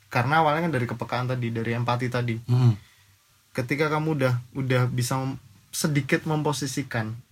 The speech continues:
Speaker 1: satu frekuensi sama mereka yang m-, merasakan itu, yang tidak pulang waktu lebaran dan sebagainya. Dari situ muncullah ide.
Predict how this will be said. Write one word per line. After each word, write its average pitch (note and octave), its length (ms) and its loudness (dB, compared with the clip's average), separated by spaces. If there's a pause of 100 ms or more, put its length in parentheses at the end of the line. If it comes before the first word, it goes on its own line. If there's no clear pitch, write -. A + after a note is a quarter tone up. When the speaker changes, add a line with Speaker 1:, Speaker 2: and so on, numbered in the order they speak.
Speaker 1:
satu B2+ 280 -2
frekuensi B2+ 460 0
sama B2 260 0
mereka B2 240 0
yang B2+ 220 0 (440)
m-, C3 180 -4 (240)
merasakan C3 480 2
itu, D3 160 -4
yang B2 160 0
tidak B2 300 0
pulang B2 340 0
waktu A#2+ 260 -4
lebaran C3+ 400 -2
dan A#2+ 120 -2
sebagainya. C3 420 -4 (340)
Dari C#3 160 2
situ C#3+ 140 0
muncullah E3 340 0
ide. B2+ 380 0